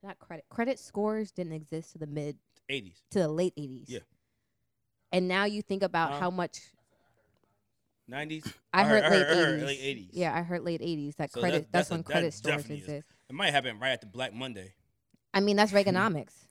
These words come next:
Speaker 2: I mean, that's
Speaker 3: Yeah.
Speaker 2: serious. Like, it might happen right after
Speaker 1: Yeah,
Speaker 2: Black Monday.
Speaker 1: that's Reaganomics, a hundred percent.
Speaker 2: 'Cause,
Speaker 1: So,
Speaker 2: I mean, I was a
Speaker 1: like
Speaker 2: kid, so I wouldn't not know until I got adult. Like, "Wait, you mean this,
Speaker 1: But
Speaker 2: this,
Speaker 1: now
Speaker 2: this, ain't, this was around in the sixties?"
Speaker 3: Dang.
Speaker 1: Think about
Speaker 2: Scam.
Speaker 1: how much of your life is governed by credit.
Speaker 2: My credit sucks
Speaker 3: Yeah.
Speaker 2: right now.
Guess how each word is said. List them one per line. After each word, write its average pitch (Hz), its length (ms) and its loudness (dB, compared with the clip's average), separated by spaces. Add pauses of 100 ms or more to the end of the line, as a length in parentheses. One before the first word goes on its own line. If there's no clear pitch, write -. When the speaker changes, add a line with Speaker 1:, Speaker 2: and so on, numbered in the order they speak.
Speaker 2:
I 147 40 -4
mean, 156 180 8
that's 139 200 2
Speaker 3:
Yeah. 156 80 2
Speaker 2:
serious. 110 200 -4
Like, 135 140 -6
it 147 140 -4
might 165 140 -2
happen 143 200 -4
right 143 140 -2
after 143 140 -4
Speaker 1:
Yeah, 180 160 -2
Speaker 2:
Black - 100 -6
Monday. 160 240 -2
Speaker 1:
that's 170 40 -4 (140)
Reaganomics, 165 560 -4 (220)
a 156 80 -8
hundred 165 280 -6
percent. 147 420 -8
Speaker 2:
'Cause, - 80 -10
Speaker 1:
So, 156 80 0
Speaker 2:
I - 20 -4
mean, 147 180 -4
I 131 60 0
was 147 60 0
a - 20 -8
Speaker 1:
like 117 80 -14
Speaker 2:
kid, 147 280 0
so 123 80 -6
I 143 80 4
wouldn't 120 220 -4
not 113 180 -8
know 117 120 -10
until 110 160 -12
I 113 60 -8
got 110 160 -8
adult. 110 180 -10
Like, 87 140 -18
"Wait, 104 200 -18
you 139 80 -10
mean 143 200 -8
this, 151 140 -10
Speaker 1:
But 220 160 10
Speaker 2:
this, 202 80 4
Speaker 1:
now 214 220 4
Speaker 2:
this, 226 180 8
ain't, 208 120 0
this 247 160 0
was 214 120 -4
around 208 280 2
in 165 60 -6
the - 40 -16
sixties?" 523 420 -4 (500)
Speaker 3:
Dang. 233 280 -6 (120)
Speaker 1:
Think 220 160 4
about 180 440 10
Speaker 2:
Scam. - 40 -4
Speaker 1:
how 202 200 8
much 202 280 2
of 196 180 -2
your 185 140 2
life 180 480 -2
is 156 260 -4
governed 160 520 -4
by - 200 -12
credit. - 400 -14 (880)
Speaker 2:
My 123 60 -20
credit 82 240 -20
sucks - 120 -20
Speaker 3:
Yeah. 120 120 -8
Speaker 2:
right 131 100 -8 (140)
now. - 20 -20